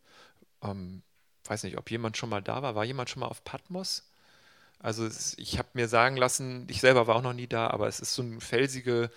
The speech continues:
kleine Insel mit einem schönen Strand. Und da kann man Urlaub machen. Das ist, kann sehr, sehr schön sein dort, hab ich mir sagen lassen. Aber Johannes, der Autor, der hat da keinen Urlaub gemacht. Der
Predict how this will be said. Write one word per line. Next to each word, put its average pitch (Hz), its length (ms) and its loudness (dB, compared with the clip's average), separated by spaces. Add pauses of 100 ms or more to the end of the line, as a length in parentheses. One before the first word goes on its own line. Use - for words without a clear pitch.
(180)
kleine 160 340 4
Insel 117 460 2 (220)
mit 120 160 2
einem 120 80 -2
schönen 131 280 4
Strand. 95 440 -2 (1080)
Und 120 380 0
da 120 60 6
kann 170 160 2
man 208 120 4
Urlaub 170 260 8
machen. 87 260 -10 (640)
Das - 220 -4
ist, - 340 -4
kann 170 220 4
sehr, 160 220 8
sehr 190 120 8
schön 185 280 8
sein 110 260 2
dort, 110 320 4
hab 117 180 -6
ich - 100 -10
mir 127 120 -4
sagen 135 300 6
lassen. 113 360 -6 (640)
Aber 143 300 2 (120)
Johannes, 127 560 -6
der - 180 -8
Autor, 147 280 -6
der 117 220 -6
hat - 180 -10
da 135 80 -6
keinen 135 360 -4
Urlaub 101 360 -4
gemacht. - 480 -14 (840)
Der 156 380 2